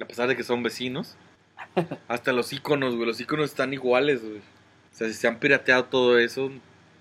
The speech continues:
Speaker 1: ¿por qué no piratean un sistema operativo similar al I O S? Acá los
Speaker 2: Los chinitos.
Speaker 1: los hermanos asiáticos. Pero la bronca es que te digo, o sea, mucha banda se alarmó, güey, pero ya después lo tomó a broma.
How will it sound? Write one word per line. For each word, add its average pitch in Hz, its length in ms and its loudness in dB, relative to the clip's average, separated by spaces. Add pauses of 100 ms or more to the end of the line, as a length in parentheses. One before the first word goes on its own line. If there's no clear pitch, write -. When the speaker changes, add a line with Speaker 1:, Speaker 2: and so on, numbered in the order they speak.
(120)
Speaker 1:
¿por 113 140 -2
qué 117 120 2
no 117 120 -2
piratean 113 380 0
un 120 60 -8
sistema 117 280 -6
operativo 117 640 -2 (760)
similar 110 440 0
al 113 300 2
I 113 80 0
O 113 100 2
S? 147 240 -2 (840)
Acá - 240 -6
los 110 220 -4 (600)
Speaker 2:
Los 123 120 -12
chinitos. 135 540 -6
Speaker 1:
los 107 180 -6
hermanos 107 760 -6
asiáticos. 117 680 -4 (600)
Pero 120 140 4
la 117 100 6
bronca 117 280 0
es 120 200 -4
que - 160 -8
te 107 100 -4
digo, 123 160 2
o 117 40 0
sea, 107 240 2
mucha 104 340 -6
banda 117 180 -2
se 127 140 0
alarmó, 104 460 0
güey, 120 220 0 (100)
pero 107 180 0
ya 110 140 4
después 131 300 2
lo 147 120 2
tomó 107 260 -2
a 107 60 -2
broma. 120 400 -2